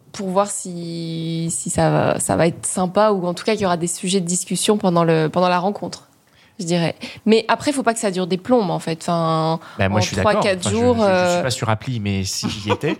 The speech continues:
Speaker 2: <laughs> enfin, ça, ça fait des raisons pour lesquelles je suis pas sur appli. C'est que moi, j'ai pas le temps d'envoyer quinze messages, quoi. Moi, c'est « Bonjour, ça va ? » On se voit, c'est le, tout de suite, vert, quoi. Vraiment, tout de suite,
Speaker 1: Ah ouais,
Speaker 2: parce
Speaker 1: non,
Speaker 2: que
Speaker 1: là, c'est
Speaker 2: sinon,
Speaker 1: trop rapide,
Speaker 2: euh,
Speaker 1: quand même.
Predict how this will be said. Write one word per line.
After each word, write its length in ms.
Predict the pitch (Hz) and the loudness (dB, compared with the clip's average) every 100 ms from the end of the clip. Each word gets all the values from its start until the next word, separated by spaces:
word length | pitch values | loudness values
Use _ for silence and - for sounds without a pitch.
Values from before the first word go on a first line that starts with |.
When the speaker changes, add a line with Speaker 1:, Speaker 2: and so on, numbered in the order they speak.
| - | -8
Speaker 2:
<laughs> 100 | - | -4
enfin, 200 | 123 110 | 0 2
ça, 240 | 101 117 | 2 0
ça 160 | 104 117 | 0 0
fait 140 | - | 0
des 80 | 117 | 2
raisons 200 | 110 139 | 2 0
pour 140 | 151 | 0
lesquelles 180 | 98 127 | -2 0
je 40 | 117 | -2
suis 80 | - | -2
pas 140 | 104 | -2
sur 140 | - | 2
appli. 180 | 113 180 | 0 0
C'est 120 | - | -6
que 60 | 95 | -4
moi, 80 | 110 | -2
j'ai 80 | 95 | 0
pas 140 | 92 | -2
le 40 | |
temps 140 | 95 143 | 0 0
d'envoyer 220 | 90 87 | 0 0
quinze 220 | 90 92 | 0 0
messages, 280 | 113 - 156 | 0 -2 -2
quoi. 140 | 107 | -2
Moi, 80 | 87 | -2
c'est « 180 | 98 92 | 0 0
Bonjour, 380 | 90 98 131 135 | 0 2 2 2
ça 100 | 95 | 2
va ? » 120 | 123 | 2
On 80 | 139 | 0
se 80 | 101 | 0
voit, 160 | 143 | 0
c'est 160 | 131 98 | 0 0
le, 120 | 92 - - - _ _ | -2 -2 -10 -20 _ _
tout 100 | - | 2
de 60 | - | 2
suite, 260 | 202 156 | 0 -2
vert, 300 | 101 170 - | 0 0 0
quoi. 260 | - 104 - _ _ _ _ _ | -2 -2 -4 _ _ _ _ _
Vraiment, 260 | - 131 160 | -2 0 0
tout 140 | - | -2
de 60 | 131 | -4
suite, 160 | 180 175 | -4 2
Speaker 1:
Ah 40 | |
ouais, 60 | 180 | 2
Speaker 2:
parce 80 | 180 | 4
Speaker 1:
non, 40 | |
Speaker 2:
que 40 | 190 | 2
Speaker 1:
là, 40 | |
c'est 100 | 214 | 2
Speaker 2:
sinon, 80 | 202 | -2
Speaker 1:
trop 100 | - | -4
rapide, 280 | 190 101 190 | -2 -2 -2
Speaker 2:
euh, 40 | 190 | -6
Speaker 1:
quand 80 | 165 | -8
même. 220 | 156 160 | -8 -8